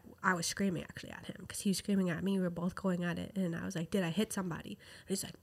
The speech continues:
"No, but you're gonna." I said, "But did I hit somebody? But did I hit somebody?" Like, I didn't, I did not let off the gas. Like, I'm just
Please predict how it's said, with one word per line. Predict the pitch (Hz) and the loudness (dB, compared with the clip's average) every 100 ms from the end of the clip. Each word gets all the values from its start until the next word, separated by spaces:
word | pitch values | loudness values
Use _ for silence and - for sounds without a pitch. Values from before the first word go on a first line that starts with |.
| - 180 | -14 -2
"No, | 214 196 | 0 2
but | 190 - | 0 0
you're | 170 | 2
gonna." | 202 196 180 185 - 185 | 4 4 2 -6 -8 -6
I | |
said, | - 180 | -2 -2
"But | 180 - | -2 -2
did | 202 185 | 0 0
I | 180 | -2
hit | 165 220 - | -2 -2 0
somebody? | 196 185 202 180 | -2 -2 -6 -6
But | 185 - | -4 0
did | 196 | 0
I | 196 | 2
hit | 190 180 | 0 -2
somebody?" | 208 185 180 190 | -2 0 0 -2
Like, | 190 | -2
I | 208 214 | 2 6
didn't, | 220 185 - | 6 6 4
I | 269 | 4
did | 196 | 6
not | 180 196 202 | 6 8 8
let | 190 190 180 | 6 2 2
off | 180 - | 0 0
the | 180 | -4
gas. | 170 175 - 190 | 0 -2 -2 -8
Like, | 175 175 - - - - - - | -4 -4 -6 -16 -16 -16 -18 2
I'm | 196 262 | 8 10
just | 240 | 10